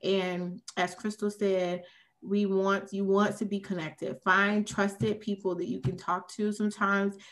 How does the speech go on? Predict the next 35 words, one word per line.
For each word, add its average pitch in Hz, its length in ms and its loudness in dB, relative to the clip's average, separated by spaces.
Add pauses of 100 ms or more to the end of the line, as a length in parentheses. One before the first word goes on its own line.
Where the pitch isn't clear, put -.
(120)
it's 202 220 -2
not 185 240 2
just 208 220 -2
your 208 100 2
friends 202 380 2
who 202 160 -2
can 196 160 0
be, - 500 -6
uh, 185 320 -2
helpful, 190 560 0
because 202 300 0
they 202 160 2
can 214 400 -2
sometimes 196 420 -4
be 196 100 -4
helpful, 190 460 -2
but 185 140 -6
sometimes 214 400 -2
we 196 100 -2
need 196 360 4 (340)
some 202 180 0
trusted 196 480 -2
people 196 440 0
in 185 100 -2
our 170 140 -2
corners 185 400 -2
that 180 120 -6
we 190 100 -4
can 185 140 -2
turn 180 260 -2
to, 185 140 -12
that 170 160 -2
we 180 100 -4
can 180 160 -6
call 180 540 -6